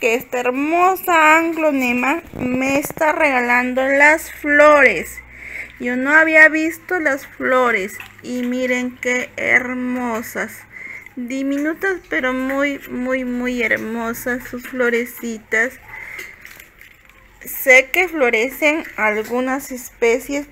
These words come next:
pero no me había percatado que esta hermosa ya estaba floreciendo. Está bastante grande.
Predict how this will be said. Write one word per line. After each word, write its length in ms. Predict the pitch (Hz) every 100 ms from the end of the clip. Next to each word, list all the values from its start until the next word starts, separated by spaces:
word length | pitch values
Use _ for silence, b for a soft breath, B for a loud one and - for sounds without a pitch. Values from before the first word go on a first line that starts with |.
| -
pero 480 | 226 233 262 269 - - -
no 420 | 247 247 262 285 - -
me 160 | 247 226
había 560 | 226 226 226 247 262 269 - - - B B B -
percatado 880 | 254 254 277 285 285 262 247 262 262
que 120 | 214
esta 260 | 233 - 240
hermosa 760 | 220 240 247 247 247 254 247 247
ya 180 | 196
estaba 480 | 214 - - 156 175
floreciendo. 1200 | 202 196 202 202 214 - 185 185 170 165 - 294 311 - - - b b b b b b - - - - - - - - - - - - - - - - - - - - - - - - -
Está 500 | 214 - - - 277
bastante 760 | 302 320 - 262 262 269 285
grande. 600 | 262 226 220 226 233 285